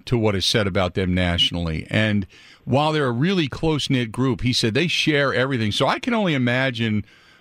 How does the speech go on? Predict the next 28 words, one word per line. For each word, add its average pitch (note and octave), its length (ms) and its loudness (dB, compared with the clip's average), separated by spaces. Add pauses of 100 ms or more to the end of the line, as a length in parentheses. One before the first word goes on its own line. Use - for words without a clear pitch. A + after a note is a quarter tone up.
(140)
I, C3+ 140 0
now C3+ 200 2
he's E3+ 220 2
very C#3 220 0
politically B2+ 440 -2
correct A#2+ 380 0
on A2 100 2
our F#2+ 140 2
program, B2 420 0
but A#2+ 100 -2
I F#3+ 80 0
can G3 140 -4
only D3+ 140 0
imagine A#2 500 0
what's G#2+ 220 0
said A#2+ 200 0
behind A2 360 -2
closed G#2+ 300 -2
doors. C3 260 0
This D#3+ 260 0
team A#3 300 0
seems E3+ 340 0
to C3+ 80 -4
use C3+ 420 0
everything, C#3 680 0
every C3+ 180 0
little D3+ 240 0
slight, B2 640 0